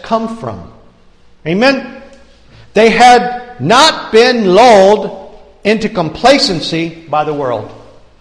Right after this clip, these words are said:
Did you get that?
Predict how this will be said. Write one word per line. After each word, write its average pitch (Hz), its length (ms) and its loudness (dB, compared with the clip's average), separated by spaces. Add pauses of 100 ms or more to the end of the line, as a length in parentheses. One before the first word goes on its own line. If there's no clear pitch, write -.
(2250)
Did 156 140 -6
you 165 80 -8
get 220 220 0
that? - 280 -6